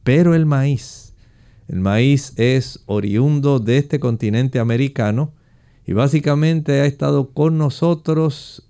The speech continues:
desde momentos que no podemos definir, desde que los habitantes estaban prácticamente haciendo toda su faena en este continente, todo ese tiempo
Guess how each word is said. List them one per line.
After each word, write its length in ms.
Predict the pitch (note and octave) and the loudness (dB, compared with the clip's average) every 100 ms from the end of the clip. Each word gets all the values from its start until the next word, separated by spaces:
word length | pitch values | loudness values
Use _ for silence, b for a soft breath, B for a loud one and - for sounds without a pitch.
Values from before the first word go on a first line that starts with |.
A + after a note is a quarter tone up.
| - | -12
desde 1160 | G2 G2 D3 D3+ D3 D3 D3 C#3 C3 C3+ - - - _ _ - | -8 0 2 2 2 2 2 0 0 -4 -8 -12 -20 _ _ -4
momentos 840 | A#2 A#2 C#3+ D3+ D3 C#3+ C3 - | 0 2 2 0 0 -2 -2 -6
que 180 | - A2 | -6 -4
no 140 | B2 | -2
podemos 460 | C3 A#2+ C3 B2 G#2 | 0 0 2 0 0
definir, 600 | A2 A#2 A#2 F#3+ D#3+ - b b b b b - | -2 -2 0 0 -2 -8 b b b b b -10
desde 440 | F#2 A#2+ C#3 C#3+ | -2 2 4 2
que 80 | B2+ | 0
los 220 | A#2 - - | -2 -2 -4
habitantes 960 | G#2 G2+ F#2 C3 D3+ D#3 D#3 C#3+ - | -2 -2 -2 0 0 0 -2 -4 -4
estaban 1080 | - F#2+ - A2 B2 B2+ A#2+ G#2 F#2 - C3+ - | -8 -6 -2 0 0 0 -2 -4 -8 -12 -18 -4
prácticamente 1500 | A#2+ B2 C3 B2 A#2 A2+ C3 C3 C3 A#2 G#2+ A2 - - - - | -2 -2 -4 -4 -2 0 0 0 0 -2 -2 -4 -8 -14 -10 -2
haciendo 580 | A2 C#3 D#3+ D#3+ D3 | 0 2 2 2 -2
toda 240 | C#3+ D#3 D3 | 0 0 0
su 140 | C#3+ | -2
faena 420 | B2 C3 D3+ C#3+ | 0 0 0 0
en 80 | A#2+ | 0
este 260 | C3 - C#3 | -2 -2 -4
continente, 800 | B2+ B2+ C3 D3+ F3 F3 E3+ D3+ b b b b b - | -4 -2 0 0 0 -2 -4 -6 b b b b b -6
todo 300 | G#2 G#2+ A2+ | -2 2 2
ese 200 | A2 A2+ | 2 -2
tiempo 560 | B2+ G#2+ G2 G#2+ A2 | 0 0 -2 -4 -8